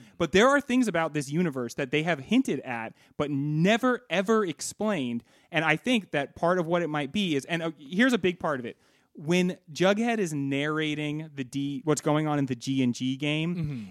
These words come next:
Speaker 1: it is literally going on somewhere
Speaker 2: Right.
Speaker 1: else. He is literally changing the reality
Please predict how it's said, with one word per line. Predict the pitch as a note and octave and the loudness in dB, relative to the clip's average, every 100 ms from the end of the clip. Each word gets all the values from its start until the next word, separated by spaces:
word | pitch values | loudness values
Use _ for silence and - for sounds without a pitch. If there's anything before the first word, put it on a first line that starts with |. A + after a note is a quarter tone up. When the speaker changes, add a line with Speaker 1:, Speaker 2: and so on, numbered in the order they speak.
| C3+ | 0
Speaker 1:
it | F#3+ G3 | 2 2
is | F#3 D#3 | -2 -2
literally | E3 E3 E3 D#3+ D3+ D3+ | 6 6 8 4 0 -2
going | C#3 C#3 C3+ B2+ | 0 2 2 2
on | B2 A#2+ | 0 -2
somewhere | A#2 A#2 D3 D#3 | -4 -4 -2 0
Speaker 2:
Right. | C#3+ G#2+ | 0 -4
Speaker 1:
else. | D#2 - _ | -10 -14 _
He | - F#3+ | -2 2
is | G3 E3 | 4 2
literally | E3 E3 E3+ E3 E3 E3 | 4 6 8 6 2 -4
changing | - D3+ C#3+ C#3 C#3 | -2 0 0 0 0
the | C3 | 0
reality | B2+ B2+ C3 C3 C3+ C3+ | 0 0 0 0 0 -2